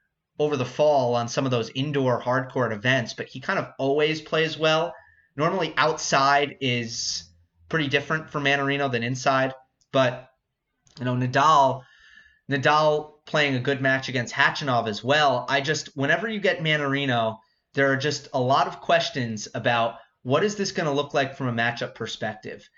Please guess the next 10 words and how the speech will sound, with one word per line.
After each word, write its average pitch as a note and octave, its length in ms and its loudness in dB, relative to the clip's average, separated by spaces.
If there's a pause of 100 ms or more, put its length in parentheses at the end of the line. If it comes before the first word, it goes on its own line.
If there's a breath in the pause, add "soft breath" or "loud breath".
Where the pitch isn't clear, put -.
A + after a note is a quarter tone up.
(360 soft breath)
And B2+ 580 0 (340)
in C3+ 160 -2
some E3 300 0
respects, F#3 560 0
sometimes E3+ 520 -2
it - 100 -16
feels D#3 260 -2
like B2+ 140 -2
Mannarino C#3+ 720 0
either A#2 460 0